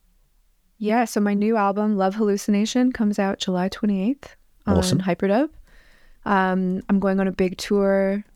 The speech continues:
Speaker 1: um, in the U S, September, October, and then, uh, s-, London, I'm playing the Roundhouse on November eleventh.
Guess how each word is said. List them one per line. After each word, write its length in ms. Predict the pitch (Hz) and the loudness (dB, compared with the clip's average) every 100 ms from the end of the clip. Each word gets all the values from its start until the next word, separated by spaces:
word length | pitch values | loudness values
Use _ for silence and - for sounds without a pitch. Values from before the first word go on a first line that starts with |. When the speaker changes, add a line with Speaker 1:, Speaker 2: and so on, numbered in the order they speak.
| - - | -10 -6
Speaker 1:
um, 1120 | 180 175 175 180 180 180 175 175 175 185 185 | -4 -2 -4 -4 -4 -4 -4 -4 -4 -6 -4
in 120 | 190 | -2
the 60 | 180 | -2
U 200 | 185 185 | 0 0
S, 240 | 202 247 | 0 0
September, 400 | - - 226 208 | -4 -4 -2 0
October, 540 | 190 - 247 233 240 233 | 0 -2 0 0 2 0
and 180 | 208 196 | 0 0
then, 800 | 185 185 185 185 180 185 190 - - - | -2 -2 -2 -2 -4 -6 -8 -12 -20 -6
uh, 260 | 196 185 185 | -4 -2 -4
s-, 280 | 185 - - _ | -8 -14 -18 _
London, 880 | - 196 202 202 208 214 220 214 214 | -10 -6 -2 0 0 0 0 0 0
I'm 160 | 202 196 | 0 -2
playing 280 | - 196 190 | -2 -2 0
the 100 | 180 | -2
Roundhouse 760 | 180 180 208 233 233 269 - | 0 0 0 0 0 0 0
on 120 | 240 | 0
November 400 | 214 202 202 202 | 0 0 0 0
eleventh. 560 | 196 185 185 247 294 | 0 0 0 2 0